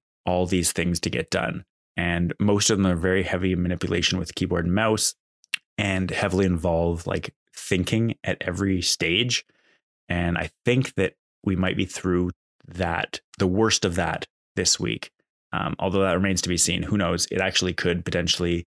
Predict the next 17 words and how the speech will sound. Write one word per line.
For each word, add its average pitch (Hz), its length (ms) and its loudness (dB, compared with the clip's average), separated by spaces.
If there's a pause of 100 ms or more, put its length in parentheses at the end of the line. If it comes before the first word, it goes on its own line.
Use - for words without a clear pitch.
(200)
be 98 100 0
even 107 180 2
worse, 98 340 4
like, 85 260 -2
in 92 160 0
the 85 60 2
week, 87 300 -2 (200)
the 98 60 0
last 87 300 0
week 90 140 -2
of 80 80 -4
January, 107 500 2
but - 200 -2
we'll - 100 -2
see. - 180 -2 (920)
Um, 87 440 0
anyways, 135 420 4